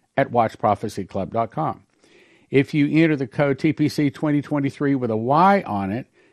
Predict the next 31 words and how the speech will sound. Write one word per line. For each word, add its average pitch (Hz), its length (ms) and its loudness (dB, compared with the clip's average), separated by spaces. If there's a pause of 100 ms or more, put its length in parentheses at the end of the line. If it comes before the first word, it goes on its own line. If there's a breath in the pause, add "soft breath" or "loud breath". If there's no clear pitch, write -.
(160 soft breath)
then 170 280 2
you 170 80 0
get 143 180 0
twenty 156 300 0
dollars 147 340 2
off 135 300 4
on 131 80 -2
the 127 60 0
one-year 123 340 -2
plan. 104 340 -6
Now, 107 140 -2
normally 170 400 0
it's 127 160 -10
twenty 170 300 -2
dollars 160 360 0
a 147 60 -2
month 135 340 -4
or 127 200 -4
two 135 160 -8
hundred 120 180 -2
dollars 107 320 -2
a 110 40 -6
year. 123 320 -2 (500 soft breath)
But 107 120 -2
if 110 120 -6
you 110 80 -4
put 127 180 -2
in 120 100 0
this 170 200 2
promo 175 440 0
code, 135 440 0